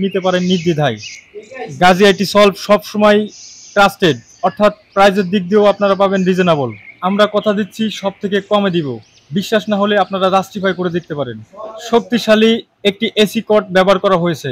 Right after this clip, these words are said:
এটিকে থ্রি পিন করে নেবেন অবশ্যই। আপনারা না পারলে আমাদেরকে বলবেন, ষাট টাকা অ্যাড করলে আমরা থ্রি পিন কর্ডটা লাগিয়ে দিব। বিদ্যুৎ থাকাকালীন এটি বিদ্যুৎ দিয়ে charge করবে, বিদ্যুতে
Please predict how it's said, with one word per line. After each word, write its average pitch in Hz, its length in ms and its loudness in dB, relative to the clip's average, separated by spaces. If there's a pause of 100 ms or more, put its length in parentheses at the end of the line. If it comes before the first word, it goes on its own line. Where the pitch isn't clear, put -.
(500)
এটিকে 196 300 0 (100)
থ্রি 220 200 2
পিন 220 200 2
করে 196 200 2
নেবেন 190 260 0
অবশ্যই। 147 380 -4 (200)
আপনারা 202 320 -2
না 196 120 4
পারলে 214 280 2
আমাদেরকে 196 360 -2 (100)
বলবেন, 196 260 2 (200)
ষাট 202 140 -2 (100)
টাকা 202 160 0
অ্যাড 185 220 -2
করলে 202 260 -2
আমরা 185 220 0
থ্রি 190 200 -8
পিন 202 140 -2 (340)
কর্ডটা 185 360 -2
লাগিয়ে 175 280 2
দিব। 131 120 -4 (640)
বিদ্যুৎ 202 320 2 (100)
থাকাকালীন 220 500 2 (180)
এটি 202 140 -2 (120)
বিদ্যুৎ 202 360 -4
দিয়ে 220 120 2 (100)
charge 202 180 0 (100)
করবে, 214 260 0 (500)
বিদ্যুতে 196 340 -4